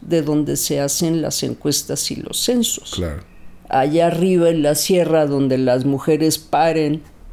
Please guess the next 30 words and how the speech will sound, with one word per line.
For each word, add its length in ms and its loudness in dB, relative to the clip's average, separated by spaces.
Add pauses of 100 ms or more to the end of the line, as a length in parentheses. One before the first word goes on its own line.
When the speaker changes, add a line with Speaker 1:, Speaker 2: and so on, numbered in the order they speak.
Speaker 1:
en 440 2
su 880 -2 (600)
choza, 560 0 (240)
Speaker 2:
Mm. 200 -4 (440)
Speaker 1:
pues 300 -8
quién 140 0
sabe 320 0
cuál 220 0
sea 200 0
en 100 2
realidad 500 0
la, 200 2
la 420 -6
natalidad 720 0
y 100 2
la 160 2
mortalidad 880 -4 (580)
Speaker 2:
Claro. 240 2
Speaker 1:
infantil, 580 -2 (440)
¿no? 200 -8 (180)
Speaker 2:
Sí, 140 -2
que 60 4
eso 80 2
es 60 -2
otra 180 2
cosa 220 0
que 100 0
también 260 0
ha 80 0
cambiado, 640 0